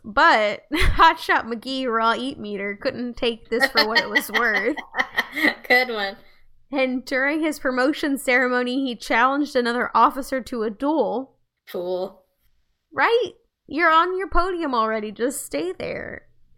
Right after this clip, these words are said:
Speaker 1: Uh, the guy refused, though, and so, uh, Eugene just went and, like, fucking hit him in the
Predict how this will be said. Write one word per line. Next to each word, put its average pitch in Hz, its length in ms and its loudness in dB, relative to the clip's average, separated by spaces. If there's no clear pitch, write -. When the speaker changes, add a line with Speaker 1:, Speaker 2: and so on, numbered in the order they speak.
Speaker 1:
Uh, 233 220 2
the 233 160 -2
guy 320 400 2
refused, 269 760 -4
though, 208 400 2
and 240 200 -2
so, 226 520 0
uh, 214 420 4
Eugene 247 420 -4
just 247 200 -6
went 226 220 -6
and, 220 120 -6
like, 185 200 -8
fucking 233 340 -2
hit 214 180 -4
him 233 160 -2
in 214 60 -4
the 208 140 -8